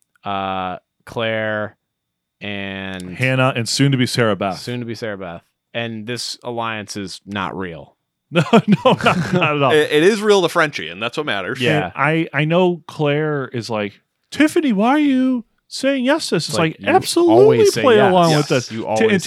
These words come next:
Speaker 2: Tiffany
Speaker 1: yes.
Speaker 2: knows, but, like, she knows this isn't a thing. Are you kidding me?
Speaker 1: Yeah.
Speaker 2: But, like, why would she not say,
Speaker 1: You li-,
Speaker 2: "Oh,
Speaker 1: you literally
Speaker 2: no."
Speaker 1: always say yes.
Speaker 2: Yeah, you see, you see this guy in front of you. He's unhinged. He's changed his mind six times in the last three days.
Speaker 1: Yeah.
Speaker 2: Like, what?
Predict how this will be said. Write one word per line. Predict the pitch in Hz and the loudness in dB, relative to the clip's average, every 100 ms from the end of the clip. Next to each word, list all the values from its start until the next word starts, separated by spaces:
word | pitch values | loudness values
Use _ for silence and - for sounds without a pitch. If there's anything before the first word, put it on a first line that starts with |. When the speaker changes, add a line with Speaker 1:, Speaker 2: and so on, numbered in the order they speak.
| 254 | 0
Speaker 2:
Tiffany | 262 226 | 0 -2
Speaker 1:
yes. | 165 | 0
Speaker 2:
knows, | 151 139 208 | 4 6 6
but, | - 147 | 4 0
like, | 165 | -2
she | 185 | -2
knows | 160 | -4
this | 110 95 | -4 -10
isn't | 95 101 | -8 -8
a | 90 | -10
thing. | - - 90 95 123 | -14 -8 -6 -4 -2
Are | |
you | 120 | -2
kidding | - 127 147 | 0 0 0
me? | 185 | -2
Speaker 1:
Yeah. | - 104 87 | -6 -8 -4
Speaker 2:
But, | 147 | 0
like, | 139 | 0
why | 117 120 120 | 2 2 4
would | 120 117 | 2 0
she | - 117 110 104 104 _ _ _ _ _ - | -2 -2 -2 -4 -8 _ _ _ _ _ -4
not | 113 - | -4 -4
say, | - - | -8 -8
Speaker 1:
You | 123 123 | 0 2
li-, | |
Speaker 2:
"Oh, | 120 107 98 87 | 2 2 -2 -4
Speaker 1:
you | 131 | -2
literally | 139 151 151 | 2 4 4
Speaker 2:
no." | 110 | 2
Speaker 1:
always | 113 110 104 - | 0 0 0 -2
say | 98 95 | -2 -4
yes. | 82 - - | -6 -12 -10
Speaker 2:
Yeah, | 240 247 | -2 -2
you | 208 214 175 | -2 -4 -2
see, | - 208 | -2 0
you | 180 | 0
see | - 214 | 2 -2
this | 214 208 | 0 -2
guy | - 170 | 0 0
in | 180 | 0
front | 170 180 | 0 0
of | |
you. | 185 | 2
He's | 170 151 | 2 0
unhinged. | 156 160 147 - - 220 110 - | 2 4 6 4 2 2 0 0
He's | 143 | 0
changed | - 180 | 2 2
his | 175 | 2
mind | 175 175 - | 4 2 2
six | - 185 - | 0 -2 -4
times | - 185 190 123 | -2 2 2 2
in | |
the | 127 | -2
last | 117 - | -2 -2
three | 139 147 | 2 4
days. | 135 185 - 110 98 | 4 4 2 0 -2
Speaker 1:
Yeah. | |
Speaker 2:
Like, | 123 | 0
what? | 151 | 2